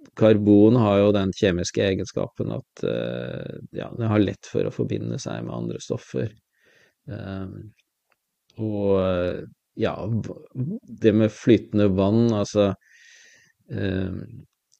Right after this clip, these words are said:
det å da ha vann, eh, på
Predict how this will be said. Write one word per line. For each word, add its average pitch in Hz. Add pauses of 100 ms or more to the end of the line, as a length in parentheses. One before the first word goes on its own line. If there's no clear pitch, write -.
(320)
det 117
å 104
da 95
ha 92 (840)
vann, 123 (400)
eh, 117 (200)
på 107